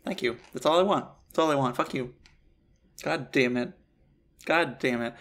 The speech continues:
She sees a fucking girl around her own age, and she literally just fucking has P T S D,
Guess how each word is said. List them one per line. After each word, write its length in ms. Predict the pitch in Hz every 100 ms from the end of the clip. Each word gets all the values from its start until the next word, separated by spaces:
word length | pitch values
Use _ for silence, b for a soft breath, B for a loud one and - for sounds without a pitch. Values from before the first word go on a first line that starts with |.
| b b b _
She 160 | - 170
sees 480 | - 190 185 202 196
a 140 | 151
fucking 420 | - 165 165 160
girl 380 | 143 143 131 117 127
around 300 | 127 131 131
her 160 | 139
own 180 | 131 131
age, 320 | 120 127 139 -
and 200 | 139 131
she 200 | - 147
literally 560 | 135 147 156 151 151 143
just 380 | 143 135 -
fucking 380 | - 143 139 139
has 260 | 127 131 123
P 260 | - 160
T 200 | 139 156
S 200 | 135 131
D, 440 | 117 139 139 110